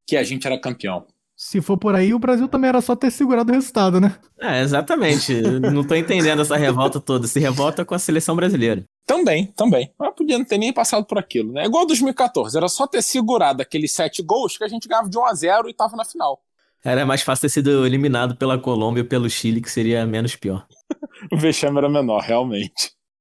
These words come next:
Speaker 3: E aí que a gente chega a tão marcante final, que não era final, mas jogo decisivo entre Brasil e Uruguai, conhecido como Maracanaço. Esse jogo que aconteceu no dia dezesseis de julho de mil novecentos e cinquenta, exatamente um mês depois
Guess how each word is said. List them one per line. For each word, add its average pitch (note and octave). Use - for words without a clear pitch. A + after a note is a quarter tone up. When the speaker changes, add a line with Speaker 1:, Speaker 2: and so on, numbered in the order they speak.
Speaker 3:
E D3
aí E3+
que F3+
a F#3
gente F#3+
chega E3
a D3
tão D3
marcante C3+
final, C#3
que -
não A2
era G#2+
final, A#2+
mas C3+
jogo C3
decisivo C#3
entre C#3
Brasil B2+
e -
Uruguai, B2
conhecido C3+
como C3
Maracanaço. C3
Esse G#2+
jogo A#2
que B2+
aconteceu C3
no B2
dia B2+
dezesseis D3+
de F3
julho F3
de C3+
mil B2+
novecentos A#2+
e B2
cinquenta, C3
exatamente D3
um A3+
mês F#3
depois F3